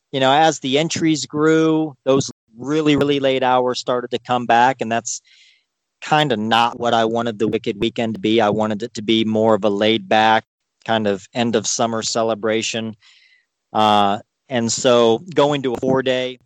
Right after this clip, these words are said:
and splitting up the practice sessions and, and adding a, a half day for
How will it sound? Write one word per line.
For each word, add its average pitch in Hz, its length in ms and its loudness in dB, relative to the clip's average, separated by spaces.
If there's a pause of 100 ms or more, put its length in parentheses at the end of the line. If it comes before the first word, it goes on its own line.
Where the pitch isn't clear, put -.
(100)
and 113 140 -10
splitting 127 480 -2
up 120 140 -4
the - 80 -10
practice 120 480 -2
sessions 117 640 -4
and, 107 340 -4
and 110 220 -6
adding 117 420 2
a, 110 240 0
a 117 100 0
half 120 380 0
day 113 240 0
for 107 460 0